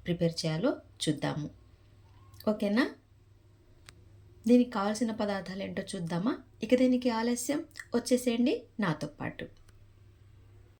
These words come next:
కావలసిన పదార్థాలు ఫ్రై చేసి పెట్టుకున్న, అంటే వేయించి పెట్టుకున్న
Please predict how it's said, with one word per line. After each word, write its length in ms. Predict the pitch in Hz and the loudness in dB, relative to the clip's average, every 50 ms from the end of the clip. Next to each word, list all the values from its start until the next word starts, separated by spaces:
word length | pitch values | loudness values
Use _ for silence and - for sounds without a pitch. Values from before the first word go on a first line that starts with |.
| _ _ _ _ _ - 214 | _ _ _ _ _ -2 0
కావలసిన 480 | 196 196 208 233 240 240 - - 233 220 175 - | 0 2 2 0 -4 -4 -4 -4 -6 -6 -4 -6
పదార్థాలు 720 | 185 170 185 196 208 214 - - 170 180 170 165 175 220 262 349 359 - - - - - - - - - - - - - | -6 -4 -4 -4 -6 -6 -8 -8 -6 -4 -2 -2 0 0 -2 -2 -4 -8 -18 -20 -20 -20 -20 -20 -20 -20 -20 -14 -6 -2
ఫ్రై 160 | 220 226 240 233 - | 0 0 0 0 0
చేసి 260 | 254 247 247 - - - | -2 -2 -2 -4 -10 -8
పెట్టుకున్న, 500 | 190 180 - - 165 - 175 170 170 190 240 320 - - - - - - - - - - - - - - - - - - - 202 | -8 -10 -10 -10 -6 -2 0 2 2 2 0 -4 -6 -10 -18 -20 -20 -20 -20 -20 -20 -20 -20 -20 -20 -20 -20 -20 -16 -10 -10 -10
అంటే 200 | 185 175 - 285 233 202 | -6 0 0 2 2 2
వేయించి 400 | 196 208 226 226 233 - - 247 - - | 0 0 -2 -2 -4 -4 -4 -4 -2 -2
పెట్టుకున్న 460 | 165 170 - 175 - - 170 175 180 | -4 -4 -4 -8 -8 -4 -4 -2 -2